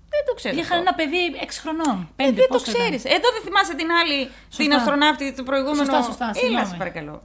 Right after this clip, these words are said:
Speaker 1: Λοιπόν, άκου τώρα να δεις πόσο κάποια πράγματα δεν είναι τυχαία. Εσένα είναι μια υπόθεση από το σαράντα πέντε που δεν εξιχνιάστηκε ποτέ και έχουμε πάρα πολλές απορίες.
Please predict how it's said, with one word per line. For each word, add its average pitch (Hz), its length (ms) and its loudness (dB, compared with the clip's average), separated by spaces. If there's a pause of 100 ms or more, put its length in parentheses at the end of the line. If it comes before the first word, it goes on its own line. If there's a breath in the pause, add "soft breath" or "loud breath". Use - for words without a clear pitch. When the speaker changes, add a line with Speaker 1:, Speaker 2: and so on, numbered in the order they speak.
Speaker 1:
Λοιπόν, - 280 -6 (340)
άκου 466 180 -4
τώρα 427 180 -8
να 403 100 -10
δεις 453 180 -6 (100)
πόσο 453 280 -8 (120)
κάποια 381 260 -8
πράγματα 320 360 -6
δεν 285 100 -4
είναι 330 100 -2
τυχαία. 202 360 -8 (720 loud breath)
Εσένα 262 340 -2
είναι 440 120 -10
μια 403 140 -8
υπόθεση 330 720 -4
από 196 200 -2
το 196 60 -10
σαράντα 175 320 -6
πέντε 185 320 -4
που 170 140 -12
δεν 233 160 0
εξιχνιάστηκε 208 640 -6
ποτέ 151 400 -10
και - 80 -10
έχουμε 247 200 0
πάρα 320 240 6
πολλές 175 220 -6
απορίες. 143 460 -12